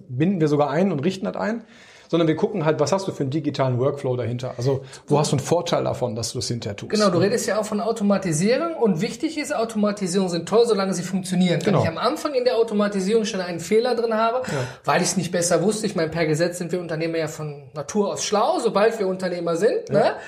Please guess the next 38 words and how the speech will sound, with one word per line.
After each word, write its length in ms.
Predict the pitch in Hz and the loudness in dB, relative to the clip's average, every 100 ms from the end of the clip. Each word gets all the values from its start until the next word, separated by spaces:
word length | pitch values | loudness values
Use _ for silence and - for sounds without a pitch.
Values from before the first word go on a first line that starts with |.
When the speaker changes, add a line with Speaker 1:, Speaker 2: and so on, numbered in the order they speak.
| - - - | -16 -16 -10
Speaker 2:
Aber, 380 | - 202 226 233 214 | -2 2 2 2 0
ähm, 120 | 220 | 2
dann 140 | 196 | 0
wird 120 | 226 | 0
der 100 | 240 | -2
Fehler 300 | 214 247 233 | 0 0 2
ja, 220 | 214 208 202 | 4 2 0
was 140 | 202 | -4
weiß 120 | 190 | -4
ich, 120 | 196 | -4
jeden 180 | 220 202 | -2 0
Monat 220 | 202 214 | 2 2
neu 140 | 202 185 | 2 2
produziert 560 | - 185 - 220 220 | 0 -4 -2 0 0
und 80 | 233 | 2
Speaker 1:
Mhm. 40 | 127 | 0
Speaker 2:
am 120 | 180 | 0
Ende 240 | 208 196 | 0 0
taucht 260 | 196 202 - | 0 -2 0
dann 120 | 185 | -2
dieser 220 | 196 196 | 0 0
Fehler 300 | - 196 190 | 0 2 2
genau 260 | 180 175 170 | 2 2 4
auf 320 | 160 262 320 | 4 2 2
beim 180 | 269 254 | 0 0
Computer 460 | 247 226 226 220 220 | 0 -2 -2 0 2
und 100 | 190 | 2
dann 140 | 190 | 2
klopf, 260 | 190 220 202 | 2 2 2
klopf, 300 | 175 175 - | 0 0 -2
unser 200 | 165 156 | -2 -2
Steuersonderprüfung, 840 | - 160 160 202 214 196 185 - 160 | 0 0 2 2 2 0 -4 -4 -6
wir 100 | 143 | -4
haben 120 | 151 | -2
da 80 | 151 | -4
mal 80 | 147 | -4
eine 80 | 151 | -6
Frage. 340 | - 131 131 | -6 -6 -6